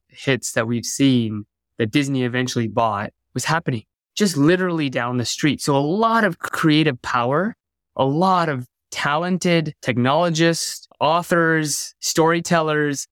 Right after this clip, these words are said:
It was just, it was an incredible time to be in that industry, in that town, at that place. Going back to my previous, uh, context, so imagine growing up in the Bay Area and imagine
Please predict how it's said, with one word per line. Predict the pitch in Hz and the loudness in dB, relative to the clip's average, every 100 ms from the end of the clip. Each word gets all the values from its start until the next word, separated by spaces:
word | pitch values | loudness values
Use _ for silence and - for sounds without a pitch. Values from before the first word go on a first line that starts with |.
| _ | _
It | 170 | 2
was | 170 175 | 2 0
just, | 202 - _ _ _ - | -4 -6 _ _ _ 2
it | |
was | 180 208 | 2 2
an | 214 | 0
incredible | 180 - 185 185 175 | 0 0 0 2 0
time | 139 143 139 135 123 113 _ _ | 2 0 0 0 0 -2 _ _
to | - | -4
be | 127 131 127 120 - | 0 2 2 0 0
in | 135 | 0
that | 131 123 | 0 -2
industry, | 123 139 - 165 160 156 156 - _ - | -4 -4 -2 2 2 2 0 -4 _ -2
in | 131 127 | 2 2
that | 120 151 - | 0 -4 -4
town, | - 147 147 160 170 165 | -2 0 0 2 2 0
at | - - | -4 -2
that | 127 127 - | -2 -2 -6
place. | - 135 123 110 107 - - - | -2 0 0 0 -2 -4 -2 0
Going | 190 185 | 0 2
back | 160 147 | -2 -2
to | 151 | 2
my | 131 120 | 4 2
previous, | 113 - 127 127 123 - 123 | 0 0 2 2 0 0 -2
uh, | |
context, | - 120 123 120 - - - - | 0 0 0 -4 -6 -12 -14 -4
so | - | 0
imagine | 147 151 156 160 | 2 0 0 2
growing | 135 135 131 | 4 2 2
up | 127 | 0
in | 120 | 0
the | 117 | -4
Bay | 117 | -4
Area | 110 101 101 | -6 -6 -4
and | 120 | 0
imagine | 120 127 131 127 131 123 | 4 4 2 0 2 0